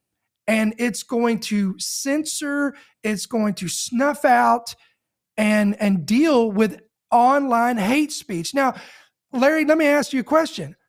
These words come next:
Have you ever, uh, I challenge you to do this. Go to YouTube under their policies, Facebook,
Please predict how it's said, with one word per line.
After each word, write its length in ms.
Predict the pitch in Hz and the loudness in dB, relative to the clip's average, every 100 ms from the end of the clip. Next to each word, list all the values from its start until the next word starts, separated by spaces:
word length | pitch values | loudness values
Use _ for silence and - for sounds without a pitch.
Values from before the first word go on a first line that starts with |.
| _ _ _ - | _ _ _ -4
Have 220 | 233 247 | 0 2
you 220 | 262 349 370 | 4 4 2
ever, 600 | 277 294 294 330 311 - _ _ _ _ _ 233 | 0 0 0 -2 -2 -6 _ _ _ _ _ -2
uh, 360 | 220 196 180 175 _ _ _ _ _ _ 247 | 0 0 -4 -8 _ _ _ _ _ _ -4
I 120 | - 240 | 2 2
challenge 400 | - 330 339 254 | 2 0 0 2
you 60 | |
to 100 | 294 | 0
do 180 | 233 269 | 2 2
this. 180 | 214 170 | 2 -2
Go 240 | 240 254 | 2 4
to 60 | 320 | 4
YouTube 600 | 285 311 311 285 269 269 311 _ _ _ _ _ _ | 4 4 2 -2 -2 -2 -4 _ _ _ _ _ _
under 320 | 220 240 262 262 | 2 4 4 2
their 180 | 262 | 0
policies, 960 | 233 - 262 240 196 - 175 175 - - _ _ _ - | 0 2 2 2 -2 -6 -8 -6 -8 -10 _ _ _ 0
Facebook, 640 | 262 269 - - 247 - | 2 2 0 0 0 -2